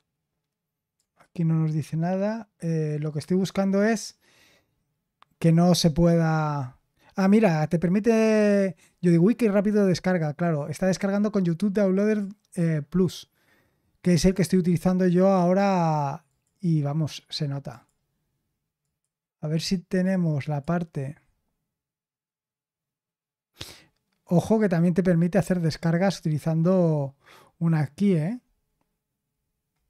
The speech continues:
Downloader. Pues la verdad es que ahora mismo no encuentro, y no voy a invertir más tiempo,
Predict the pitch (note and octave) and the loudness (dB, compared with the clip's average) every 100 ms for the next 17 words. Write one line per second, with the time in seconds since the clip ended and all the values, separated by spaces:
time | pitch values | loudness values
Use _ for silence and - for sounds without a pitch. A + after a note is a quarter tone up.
0 | _ _ _ _ _ _ _ _ _ _ | _ _ _ _ _ _ _ _ _ _
1 | _ _ _ _ _ _ _ _ _ _ | _ _ _ _ _ _ _ _ _ _
2 | _ _ _ _ _ _ _ _ _ _ | _ _ _ _ _ _ _ _ _ _
3 | _ _ - E3 D3 D#3 F3 F3+ F#3 G3 | _ _ -18 -16 -12 -8 -6 -4 -2 -2
4 | G3 G3+ - _ _ - - _ - D#3+ | -2 -2 -6 _ _ -20 -20 _ -6 -4
5 | B2 - E3 E3+ E3+ F#3+ G#3+ - A3 G#3+ | -4 -6 -2 0 2 2 0 0 2 4
6 | A3 A3 A3 F#3 D#3+ G3+ F3+ G#3+ A3+ E3+ | 4 2 2 2 2 2 2 -2 -2 -2
7 | D#3 D#3+ E3 D#3 D3+ D3+ D3 D3 D3+ D3+ | 0 0 0 0 -2 -2 -4 -4 -4 -4
8 | D#3+ D3 - E3+ E3 A3 | -2 -2 -2 -4 -4 -10